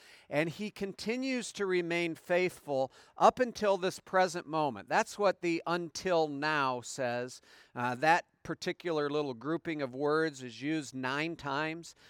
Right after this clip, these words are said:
uh, in First Kings, and every time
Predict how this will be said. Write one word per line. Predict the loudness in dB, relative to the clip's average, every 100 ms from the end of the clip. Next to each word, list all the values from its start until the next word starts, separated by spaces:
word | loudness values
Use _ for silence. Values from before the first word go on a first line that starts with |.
| -12
uh, | -2 2 4 2 0
in | -4 -4 -2 -6
First | -4 -4 -4
Kings, | -6 -4 -4 -4
and | -6 -4
every | 2 2 4 -2
time | -2 2 4 4 2 -4